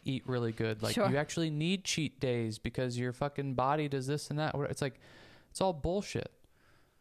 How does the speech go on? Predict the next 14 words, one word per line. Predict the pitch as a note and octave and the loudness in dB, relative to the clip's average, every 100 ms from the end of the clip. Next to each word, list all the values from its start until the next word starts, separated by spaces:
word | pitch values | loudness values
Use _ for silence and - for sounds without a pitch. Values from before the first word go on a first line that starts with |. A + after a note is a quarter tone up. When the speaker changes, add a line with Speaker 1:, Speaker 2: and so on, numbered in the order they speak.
| - | -6
Speaker 1:
It's | F#3+ | 0
Speaker 2:
Yeah. | F#3 | 4
Speaker 1:
all | E3 | 4
bullshit | E3+ D#3+ E3+ - D3+ | 2 0 0 0 -2
that | B2+ G#2+ - | 0 -2 -2
people | D#3 D3+ | -4 0
are | D3 | 0
just | C3+ - | 0 -2
trying | D3 C#3 | -2 -2
to | |
make | C#3 C#3 - | -2 -4 -6
you | |
feel | A#2 C#3+ | -2 0
better. | D3 A2+ - A#2+ | 0 -2 -2 -8